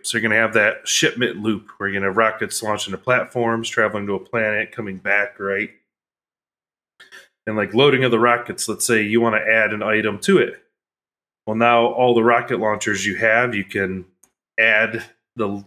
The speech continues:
lo-, logistics groups, and those lo-, logistics groups are synchronized across whatever entities they are. So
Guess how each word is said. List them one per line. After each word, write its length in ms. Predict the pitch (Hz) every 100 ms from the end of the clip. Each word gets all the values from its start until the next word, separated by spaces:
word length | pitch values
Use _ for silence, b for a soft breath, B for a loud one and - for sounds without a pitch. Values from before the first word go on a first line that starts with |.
| -
lo-, 240 | 107 110 110
logistics 680 | 110 104 117 127 117 -
groups, 420 | - 110 120 -
and 200 | 98 98
those 200 | 104 104
lo-, 180 | 107 104
logistics 600 | 101 113 143 165 127 -
groups 360 | - 120 117 117
are 120 | 107
synchronized 1000 | - 160 139 120 113 107 107 104 - -
across 400 | 117 113 107 -
whatever 300 | 104 101 101
entities 400 | 101 92 95 90
they 100 | 95
are. 220 | 85 82
So 340 | - 101 92